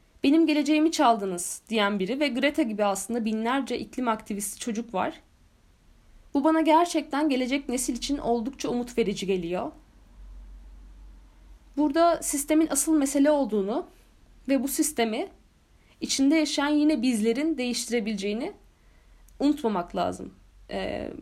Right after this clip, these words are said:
şöyle de örnekler verebilirim. Güney Afrika'nın başkenti Cape Town, e, su krizini yaşayan ilk metropol şehirdi ve sıfır günü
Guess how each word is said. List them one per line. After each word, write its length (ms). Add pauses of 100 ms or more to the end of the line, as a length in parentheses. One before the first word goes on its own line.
(140)
şöyle 420
de 100
örnekler 560
verebilirim. 560 (580)
Güney 200
Afrika'nın 540
başkenti 540
Cape 260
Town, 240 (680)
e, 180
su 200
krizini 440
yaşayan 560
ilk 200
metropol 520
şehirdi 640 (100)
ve 220
sıfır 420
günü 340